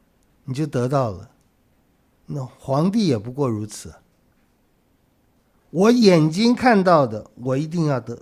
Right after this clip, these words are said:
我一定得到。我心里所乐的，我没有禁止不享受的。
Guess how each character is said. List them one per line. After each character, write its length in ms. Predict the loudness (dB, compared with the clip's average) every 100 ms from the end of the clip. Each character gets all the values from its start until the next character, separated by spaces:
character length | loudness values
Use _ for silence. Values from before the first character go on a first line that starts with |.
| -8
我 160 | -4
一 80 | -2
定 180 | -2 -4
得 180 | -4 -8
到。 320 | -8 -12 -16 _ _ _ _ _ _ -2
我 180 | 0 2
心 400 | 0 2 4 4
里 160 | 2
所 260 | 0 -2 0
乐 240 | 2 2
的， 220 | 0 -10 -18
我 220 | -8 -2
没 120 | 0 2
有 160 | 0
禁 300 | -2 -2 -4
止 180 | -4 -10
不 140 | -12
享 280 | -12 -10 -12
受 260 | -10 -10
的。 80 | -10